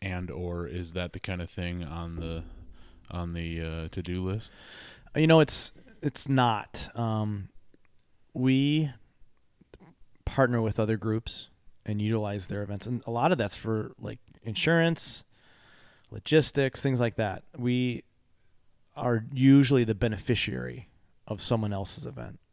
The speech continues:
Speaker 2: And that's, that's the simplest and most effective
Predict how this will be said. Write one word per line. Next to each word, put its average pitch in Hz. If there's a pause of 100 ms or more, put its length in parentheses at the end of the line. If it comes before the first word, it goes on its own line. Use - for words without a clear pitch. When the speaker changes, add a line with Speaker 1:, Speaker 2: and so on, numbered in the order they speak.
(140)
Speaker 2:
And 110
that's, 117
that's -
the 104 (720)
simplest 143
and 127
most 117
effective 110